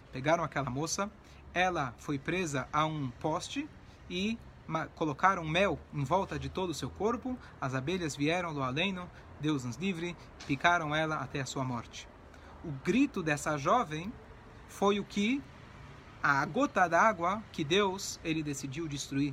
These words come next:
essa cidade. Então, a pergunta é como que um ser humano tudo bem, a gente já histó-, já conhece isso como uma história, a gente já lê, conhece desde criança, mas como um ser humano é capaz de fazer uma coisa dessa? Diz pra gente aqui a Mishnah o seguinte:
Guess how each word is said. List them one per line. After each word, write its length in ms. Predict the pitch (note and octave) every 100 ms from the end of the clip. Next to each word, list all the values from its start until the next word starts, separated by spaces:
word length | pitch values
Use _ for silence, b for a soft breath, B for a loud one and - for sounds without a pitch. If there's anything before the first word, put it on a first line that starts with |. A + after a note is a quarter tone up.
| C#3
essa 240 | C#3 -
cidade. 520 | B2+ B2 A2+ A2+ - - - - - B B B B
Então, 300 | E3 A#3 A3+ -
a 80 | E3+
pergunta 420 | F#3 F#3+ G#3 F3+
é 60 |
como 240 | F#3 G#3+ G3+
que 80 | F#3
um 80 |
ser 280 | C#3+ - F3
humano 320 | E3 D3+ F3 C3 - - - - - - -
tudo 140 | A#3+
bem, 200 | F3+ G3+
a 40 | D3+
gente 180 | D#3
já 60 | E3
histó-, 340 | C#3+ - E3+
já 140 | D#3 D#3+
conhece 320 | E3+ F3 D3+
isso 100 | D3
como 160 | E3 C#3
uma 80 |
história, 640 | B2 - F#3 G3 E3 C#3 C3+ B B
a 60 | -
gente 180 | C#3 C#3+
já 120 | C#3+
lê, 200 | D3+ F3+
conhece 280 | E3 E3 D#3+
desde 200 | D#3+ C#3+
criança, 320 | D3+ D#3+ D#3
mas 160 | E3 -
como 220 | E4 D#4
um 20 |
ser 200 | - G#3+
humano 180 | G3+ G3
é 40 |
capaz 440 | - E3+ A#3 B3 G3
de 80 |
fazer 200 | E3+ D#3+
uma 120 | D#3+ D3
coisa 260 | D3 C#3
dessa? 300 | C3 A#2+ - B B B B B -
Diz 300 | D3 A#3+ -
pra 160 | G3
gente 260 | D#3+ G3 F#3+
aqui 180 | E3+ E3+
a 60 |
Mishnah 300 | D#3+ C#3+ D#3
o 20 | D3+
seguinte: 480 | D#3 C#3+ C3 -